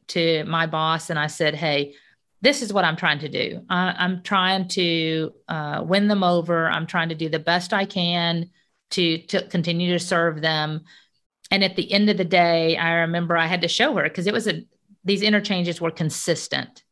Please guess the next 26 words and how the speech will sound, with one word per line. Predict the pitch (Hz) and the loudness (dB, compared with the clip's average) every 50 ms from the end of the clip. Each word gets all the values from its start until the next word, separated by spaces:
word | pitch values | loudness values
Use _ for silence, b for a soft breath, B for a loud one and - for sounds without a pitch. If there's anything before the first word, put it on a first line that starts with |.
| _ b b b b b b b b _ _ - | _ b b b b b b b b _ _ -2
And | 190 190 | 2 2
I | 185 180 | 2 2
finally | 180 180 220 208 208 208 202 190 | 2 2 2 2 2 2 0 0
said, | 175 - 196 170 165 | 0 0 0 0 0
"Hey, | 143 180 160 147 147 - - - - | 0 0 0 -2 -2 -4 -8 -14 -6
this | 165 180 240 240 240 254 | 0 2 2 2 2 0
is | 214 - | -2 0
how | 202 190 185 | 2 2 4
I've | 175 175 170 170 | 4 2 2 -2
responded. | 170 160 - - - 160 156 160 165 175 165 - - | -4 -4 -4 -4 -4 -2 0 0 0 0 -2 0 0
I | 190 220 | 0 0
just | 254 277 262 - | 0 -2 -4 -2
want | 226 202 - - | -4 -4 -2 0
you | 175 180 | 0 0
to | 165 160 | 0 0
see | 139 - - - 156 151 165 190 | -2 -4 -4 -2 0 2 2 2
it, | 214 233 226 - _ _ _ _ _ _ _ _ _ _ _ _ _ _ _ _ _ _ - | 2 0 -2 -6 _ _ _ _ _ _ _ _ _ _ _ _ _ _ _ _ _ _ -2
because | 180 190 185 185 - 185 175 175 175 - - - | -2 0 0 2 2 2 2 2 0 -2 0 0
it's | 208 208 208 | 0 0 0
gonna, | - 214 190 190 180 180 - | 0 0 2 0 0 -2 -4
it's | 175 180 - | -6 -6 -4
gonna | - 202 180 170 160 | -2 0 0 0 2
rise | 156 160 147 143 143 123 139 | 2 2 0 0 0 0 -2
up." | 131 - - - _ _ _ _ _ _ _ _ _ _ _ _ _ _ _ _ _ _ _ _ _ _ _ _ _ _ _ - | -2 -2 -2 -6 _ _ _ _ _ _ _ _ _ _ _ _ _ _ _ _ _ _ _ _ _ _ _ _ _ _ _ 0
And, | 190 190 190 185 180 - - | 0 0 0 -2 -4 -2 0
and | 202 202 185 180 180 175 - - - | 0 2 2 2 0 0 -2 -6 -14